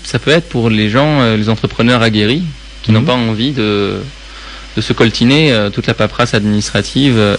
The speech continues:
Speaker 1: et comptable.
Speaker 2: Voilà.
Speaker 1: Euh, vous allez avoir un comptable, quelqu'un pour vous accompagner. Vous allez avoir, euh, toute une série d'outils, d'événements, euh,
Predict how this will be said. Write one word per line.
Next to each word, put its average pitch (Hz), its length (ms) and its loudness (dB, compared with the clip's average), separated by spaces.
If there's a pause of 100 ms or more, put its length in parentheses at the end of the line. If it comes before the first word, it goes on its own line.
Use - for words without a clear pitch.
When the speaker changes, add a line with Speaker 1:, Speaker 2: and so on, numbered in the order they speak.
Speaker 1:
et 113 40 0
comptable. 113 480 0 (640)
Speaker 2:
Voilà. 110 320 2
Speaker 1:
Euh, 95 160 -2
vous 120 180 2
allez 135 120 4
avoir 120 220 -2
un 117 80 -4
comptable, 135 360 -4
quelqu'un 120 240 -6
pour 113 140 -6
vous 110 140 -4
accompagner. 107 680 -2
Vous 113 160 0
allez 107 120 4
avoir, 110 420 2
euh, 101 280 0 (480)
toute 123 260 -4
une 113 240 4
série 127 340 2
d'outils, 120 640 -2 (680)
d'événements, 123 600 2 (640)
euh, - 20 -12